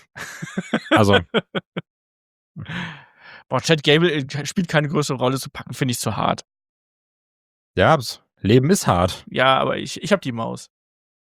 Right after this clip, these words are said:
Speaker 1: Das stimmt.
Speaker 2: <laughs> So. <laughs> Das ist nicht hier mal der,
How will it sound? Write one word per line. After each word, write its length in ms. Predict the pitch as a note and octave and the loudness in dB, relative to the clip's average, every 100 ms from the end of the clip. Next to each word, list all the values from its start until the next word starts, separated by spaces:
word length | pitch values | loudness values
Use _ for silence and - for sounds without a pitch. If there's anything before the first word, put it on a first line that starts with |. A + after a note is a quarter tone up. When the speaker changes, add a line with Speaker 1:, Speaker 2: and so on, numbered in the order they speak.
| _ - | _ -8
Speaker 1:
Das 140 | G2+ | -6
stimmt. 400 | - E3+ B2 - _ - | -2 -4 -4 -12 _ -12
Speaker 2:
<laughs> 420 | - A#3+ - - | 0 0 2 0
So. 340 | A3 - B3 A#3 - | 0 0 2 2 0
<laughs> 920 | C#4+ A#4 - B3 C#4+ _ B3 D#4 - | 0 0 2 2 2 _ -6 -4 -4
Das 80 | A3 | -8
ist 160 | F3+ - | -6 -4
nicht 220 | G3+ G#3+ | -4 -2
hier 120 | G3+ | 0
mal 200 | F3 E3+ | 4 6
der, 220 | D#3+ D3 | 6 4